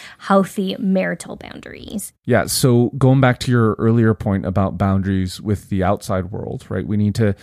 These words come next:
Speaker 2: we need to also on the inside, but also on the outside, we need to have those boundaries so that we can protect our marriage, right? Doctor Henry Cloud calls these outside intruders that we need to protect, protect ourselves from.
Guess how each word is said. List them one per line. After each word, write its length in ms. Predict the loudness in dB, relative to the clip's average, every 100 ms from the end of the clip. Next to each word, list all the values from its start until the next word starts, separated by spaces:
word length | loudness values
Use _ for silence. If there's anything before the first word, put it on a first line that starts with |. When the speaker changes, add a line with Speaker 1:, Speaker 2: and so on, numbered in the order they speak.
| -16 -4
Speaker 2:
we 80 | 2
need 160 | 2
to 220 | 2 2 2
also 480 | 4 2 4 0 0 -10 _
on 100 | -4
the 80 | 0
inside, 480 | 0 2 0 0 -2
but 140 | 0
also 420 | 0 0 0 -2 0
on 200 | 0 2
the 120 | 2
outside, 520 | 2 -2 -2 -2 0
we 100 | 2
need 140 | 2 2
to 80 |
have 180 | 0 0
those 180 | 0 0
boundaries 380 | -2 -2 0 -2
so 100 | -4
that 100 | -4
we 100 | -4
can 240 | -2 -4 -4 -18 -20 _ _ -4
protect 460 | -4 0 0 0 0
our 220 | 0 0
marriage, 520 | 0 -2 -6 -10 -14 -18 _
right? 220 | -4 -2 -4 -10 -10 -10 -2
Doctor 280 | -2 0 0
Henry 260 | 2 2
Cloud 320 | 2 0 0 -2
calls 440 | 0 2 2 0
these 220 | 0 0 0
outside 540 | -2 -2 0 2 2
intruders 760 | 2 0 -2 0 2 4 2 2
that 100 | 0
we 100 | 2
need 160 | 0
to 100 | -2
protect, 480 | -4 -6 -4 -6 -6
protect 320 | -2 0 2
ourselves 320 | 2 2 0 -2
from. 220 | -6